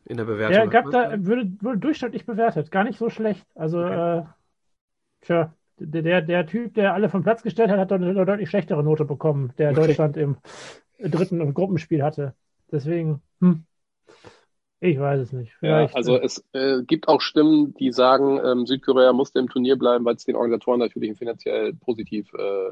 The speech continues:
Speaker 3: entgegenkam.
Speaker 2: <clears throat> Gut, aber
Speaker 3: Natürlich,
Speaker 2: diese,
Speaker 3: wenn du
Speaker 2: die Theorie kommt
Speaker 3: Ja.
Speaker 2: ja schnell auf, wenn Gastgeber irgendwie mal einmal
Speaker 3: Ja,
Speaker 2: Glück
Speaker 3: liegt,
Speaker 2: hat.
Speaker 3: liegt, liegt ja auch nahe, muss man sagen.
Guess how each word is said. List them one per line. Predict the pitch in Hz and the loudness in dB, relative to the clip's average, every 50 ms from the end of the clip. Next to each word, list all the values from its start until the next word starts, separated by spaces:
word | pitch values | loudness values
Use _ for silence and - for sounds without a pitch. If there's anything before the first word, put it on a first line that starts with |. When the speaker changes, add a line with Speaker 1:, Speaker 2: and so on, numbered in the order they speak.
| - _ | -10 _
Speaker 3:
entgegenkam. | 107 107 101 123 123 120 - - 98 98 104 113 123 _ _ | -14 -6 -4 -4 -4 -4 -6 -6 -6 -6 -6 -8 -10 _ _
Speaker 2:
<clears throat> | _ - | _ -8
Gut, | - 139 117 107 - _ _ 151 156 | -6 -6 -6 -8 -12 _ _ -4 -2
aber | 147 151 143 | 0 0 0
Speaker 3:
Natürlich, | - 156 151 160 165 160 | 2 2 4 4 4 4
Speaker 2:
diese, | 151 127 | 2 0
Speaker 3:
wenn | 104 104 | 0 0
du | 104 104 104 98 - _ - _ _ _ _ _ _ _ - | 2 0 0 0 -4 _ -20 _ _ _ _ _ _ _ -6
Speaker 2:
die | 165 160 | -6 -2
Theorie | - 180 170 160 147 165 175 | 2 2 2 4 2 2 2
kommt | 151 180 170 - | 2 0 0 2
Speaker 3:
Ja. | 165 156 | 0 0
Speaker 2:
ja | |
schnell | 139 - - 156 156 156 | 0 0 2 2 2 4
auf, | 147 135 135 131 - 139 | 4 2 2 2 0 -4
wenn | 135 139 147 | -4 -4 -2
Gastgeber | 139 139 135 _ - 147 139 139 139 135 131 | -4 -4 -6 _ -6 -6 -4 -2 -2 -4 -4
irgendwie | 135 143 127 - 143 135 | -4 -6 -6 -6 -6 -6
mal | 135 135 127 | -4 -4 -4
einmal | 127 139 139 131 131 - | -4 -4 -4 -4 -2 -2
Speaker 3:
Ja, | 87 92 | -2 0
Speaker 2:
Glück | 98 | 2
Speaker 3:
liegt, | 113 131 | 0 0
Speaker 2:
hat. | 131 127 | 0 -2
Speaker 3:
liegt, | - 113 123 123 - _ | -4 -4 -4 -4 -6 _
liegt | - 113 113 - - | -4 -4 -2 0 0
ja | 101 - | 0 2
auch | - 87 87 | 2 -2 -2
nahe, | 92 90 85 85 85 82 | -4 -4 -4 -4 -4 -6
muss | 80 80 80 - | -10 -12 -14 -14
man | 78 73 | -14 -12
sagen. | 71 73 73 76 76 | -10 -12 -12 -12 -16